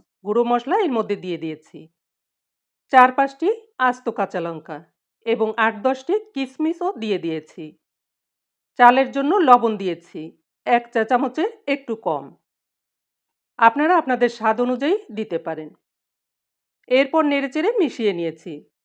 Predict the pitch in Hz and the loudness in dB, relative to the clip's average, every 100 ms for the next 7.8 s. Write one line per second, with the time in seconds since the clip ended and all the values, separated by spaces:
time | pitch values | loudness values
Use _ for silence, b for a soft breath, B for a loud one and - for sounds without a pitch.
0 | _ _ _ _ _ - 269 269 311 320 | _ _ _ _ _ 0 0 2 0 4
1 | 277 262 240 233 254 403 262 214 - 180 | 4 4 2 2 -4 -4 0 0 0 -6
2 | 160 151 160 _ _ _ _ _ _ _ | -6 -10 -14 _ _ _ _ _ _ _
3 | _ 196 185 214 240 269 311 269 - 277 | _ -6 0 0 0 0 0 0 -2 -4
4 | 269 277 277 330 440 - _ _ _ _ | 0 -2 0 0 -2 -4 _ _ _ _
5 | _ _ _ 226 247 254 262 277 254 269 | _ _ _ -2 0 0 2 2 2 -2
6 | 262 370 440 285 240 233 - _ 208 220 | 0 0 4 6 6 2 -4 _ -2 0
7 | 208 226 269 403 466 214 156 143 | 0 -2 0 2 2 2 0 -10